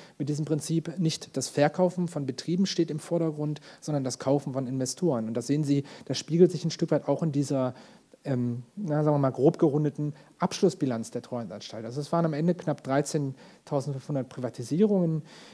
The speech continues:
Ähm, man hat Investitionen sich zusagen lassen von den neuen Investoren, etwa hundertsiebzig Milliarden Mark. Man hat sich auch Arbeitsplätze zusagen lassen, etwa eine Million. Aber da sehen Sie, das markiert natürlich schon die dramatische Fallhöhe. Also aus den etwa vier Millionen,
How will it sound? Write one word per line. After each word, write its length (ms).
Ähm, 300
man 240
hat 360
Investitionen 960
sich 220
zusagen 480
lassen 300
von 100
den 120
neuen 180
Investoren, 640
etwa 340
hundertsiebzig 840
Milliarden 460
Mark. 300
Man 120
hat 120
sich 120
auch 120
Arbeitsplätze 580
zusagen 420
lassen, 220
etwa 320
eine 240
Million. 480
Aber 160
da 140
sehen 220
Sie, 180
das 160
markiert 340
natürlich 340
schon 260
die 100
dramatische 540
Fallhöhe. 520
Also 160
aus 120
den 100
etwa 200
vier 240
Millionen, 520